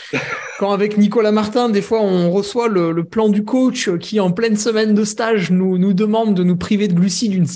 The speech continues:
Speaker 2: une journée, alors que tu es déjà quasiment à trente heures, tu, tu, tu comprends pas trop, quoi. Tu, tu as peur de
Speaker 1: Ouais.
Speaker 2: mourir la nuit.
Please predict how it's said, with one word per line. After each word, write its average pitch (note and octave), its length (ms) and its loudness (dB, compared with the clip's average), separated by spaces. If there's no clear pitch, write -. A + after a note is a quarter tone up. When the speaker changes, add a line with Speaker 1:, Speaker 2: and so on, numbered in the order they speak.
Speaker 2:
une F#3+ 140 4
journée, G#3+ 340 2
alors E3 160 -2
que - 80 -18
tu G3 100 -6
es F#3 60 0
déjà G3 280 0
quasiment G3 440 0
à F3 60 -2
trente F#3+ 300 -4
heures, B3 220 0
tu, F3+ 240 -2
tu, G3 240 -4
tu F3+ 160 -6
comprends G#3 340 -2
pas A#3+ 140 -2
trop, C4+ 260 0
quoi. D#3 200 -2
Tu, F3 240 -8
tu A3 100 -4
as G#3+ 60 0
peur B3 200 -2
de G#3+ 60 0
Speaker 1:
Ouais. G#3+ 100 0
Speaker 2:
mourir B3+ 220 0
la A3 80 -2
nuit. - 420 -2